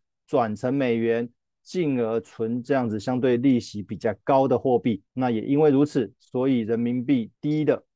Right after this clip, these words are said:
定存利率就被转换成美元，哦，大家就寻求这个相对比较高的定存利率，哦，所以才会说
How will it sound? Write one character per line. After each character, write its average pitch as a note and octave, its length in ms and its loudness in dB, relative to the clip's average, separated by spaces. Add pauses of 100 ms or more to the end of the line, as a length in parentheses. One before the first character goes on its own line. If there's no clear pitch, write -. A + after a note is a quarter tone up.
(180)
定 C#3 140 -2
存 A#2 140 -2
利 B2+ 100 0
率 A#2 300 -2
就 D3+ 200 0
被 B2 200 -2
转 G2 260 -12
换 B2+ 180 -6
成 A2 160 -8
美 G#2 220 -6
元， F#2 240 -6 (220)
哦， F2 200 -12 (360)
大 A#2+ 100 -2
家 A#2 100 2
就 A#2 140 0
寻 G#2+ 260 -6
求 A2 200 -2
这 A#2+ 120 0
个 G#2+ 240 0 (380)
相 C3 180 -2
对 B2+ 140 2
比 F#2+ 80 -6
较 G#2+ 100 -4 (120)
高 B2 240 2
的 A2 100 2
定 A#2+ 180 -2
存 G2+ 220 -10
利 G#2+ 140 -2
率， G2 200 -6 (140)
哦， F#2 160 -16
所 A#2+ 140 -2
以 G#2 240 -2
才 G#2+ 180 -8
会 A#2 140 2
说 A2+ 280 0